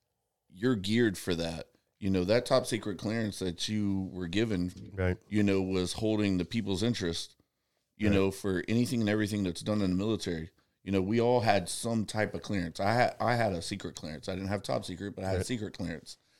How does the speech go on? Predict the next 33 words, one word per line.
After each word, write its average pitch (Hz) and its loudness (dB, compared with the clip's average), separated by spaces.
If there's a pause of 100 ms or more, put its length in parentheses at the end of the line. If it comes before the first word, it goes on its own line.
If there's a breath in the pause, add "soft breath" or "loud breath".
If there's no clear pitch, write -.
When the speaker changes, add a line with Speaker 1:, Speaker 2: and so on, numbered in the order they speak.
(240)
Speaker 1:
at 98 4
one 95 2
point 95 -4
because 101 0
I 104 -2
did 107 -2
a 92 -2
joint 98 -4
task 98 0
force 95 -4
in 92 -4
Speaker 2:
Right. 98 2
Speaker 1:
Bahrain, 101 0 (560)
which 95 -6
was 95 -2
the - -12
little 101 -2
island 98 2
off 95 -4
the - -14
coast 95 -6
of 95 0
Saudi 90 -2
Arabia. 90 -4 (160)
Speaker 2:
Okay. 104 -2 (100)
Speaker 1:
Third 98 0
richest 101 -6
country 104 -4
in 104 -2
the 101 0
Middle 101 -2
East. - -8
Speaker 2:
Right. 92 -4